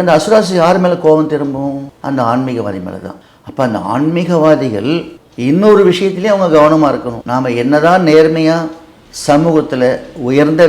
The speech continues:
வேலைகளை நீங்க செய்துகிட்டு இருந்தாலும் இந்த சமூகத்தினுடைய அற்ப பழக்கங்கள் சில மனிதர்களால் ஏவி விடப்படும் பொழுது அவற்றால்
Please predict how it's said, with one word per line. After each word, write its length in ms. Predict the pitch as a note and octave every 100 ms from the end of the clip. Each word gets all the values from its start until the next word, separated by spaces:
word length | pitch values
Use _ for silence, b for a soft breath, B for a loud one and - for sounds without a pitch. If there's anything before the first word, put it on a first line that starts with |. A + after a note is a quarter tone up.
| C#3
வேலைகளை 360 | D3 D3 C3+ C3
நீங்க 240 | B2 G#2+ F#2 - - _ _ _ _
செய்துகிட்டு 440 | - C3+ C#3+ C#3+ A#2
இருந்தாலும் 480 | A#2+ G#2+ G2 A#2+ A#2+ - - - _
இந்த 200 | C#3+ E3+ F3+ -
சமூகத்தினுடைய 920 | G3+ A3 A#3+ B3+ A#3 - G3+ F3+ D3+ C3 A2+
அற்ப 460 | E3+ F#3 - D3+
பழக்கங்கள் 680 | - C#3+ D3 D3 C3 G#2 E2+ - _ _ -
சில 220 | - D3 B2
மனிதர்களால் 640 | D3+ F#3 F#3+ E3 D3 C3 A#2+
ஏவி 260 | D#3+ E3+ E3
விடப்படும் 580 | C#3+ C3 - G2+ G#2+ G#2+
பொழுது 300 | G#2+ B2+ F#3 A#2+ D#2+ - _ -
அவற்றால் 560 | A#2 D3 - F#3 G3+